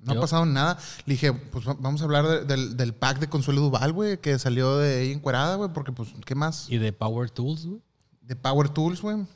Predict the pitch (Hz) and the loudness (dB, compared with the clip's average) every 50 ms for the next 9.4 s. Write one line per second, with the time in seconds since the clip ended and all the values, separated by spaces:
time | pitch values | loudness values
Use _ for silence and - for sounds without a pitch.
0 | _ _ _ _ _ _ _ _ _ _ _ _ _ _ - - _ _ - - | _ _ _ _ _ _ _ _ _ _ _ _ _ _ -20 -20 _ _ -16 -10
1 | 143 135 131 120 120 120 120 107 117 131 175 233 294 349 359 - - 233 220 220 | -6 -6 -6 -4 -4 -4 -4 -2 -2 -2 -2 -2 -4 -4 -6 -4 -2 0 0 0
2 | 220 226 220 214 208 202 196 196 165 185 185 190 - 175 165 180 190 185 180 196 | 2 0 0 0 2 2 2 2 2 2 2 2 2 2 2 4 4 4 2 2
3 | 208 - - 269 262 254 240 226 202 202 185 165 165 175 175 170 143 151 151 143 | 0 -2 -4 -4 -2 -2 0 4 4 4 6 6 6 6 6 6 4 2 2 2
4 | 147 135 131 143 156 185 208 214 214 208 190 180 175 160 151 135 139 151 156 156 | 2 2 4 4 6 6 6 4 4 4 6 6 6 6 4 4 4 2 2 2
5 | 180 170 160 165 160 147 - - 151 160 175 190 196 190 185 190 190 190 180 180 | 2 2 4 2 2 2 4 4 4 4 4 4 2 0 0 0 0 0 0 0
6 | 180 151 135 127 - - 147 131 127 120 110 - 107 98 113 101 - 127 120 117 | 0 0 -2 -2 -2 -2 0 0 0 0 -2 -4 -4 -6 -4 -4 -2 -4 -4 -4
7 | 120 117 123 120 117 113 143 131 - 139 127 123 143 135 117 110 120 120 120 117 | -4 -6 -6 -6 -6 -6 -6 -4 -4 -4 -2 -2 -2 -2 -2 -4 -4 -4 -4 -6
8 | 113 127 - - 113 120 117 120 120 113 107 113 113 107 101 101 101 101 98 - | -6 -8 -6 -6 -6 -2 2 2 2 2 2 0 -4 -4 -4 -6 -8 -10 -10 -10
9 | - - 123 110 - - - | -8 -6 -6 -6 -8 -12 -20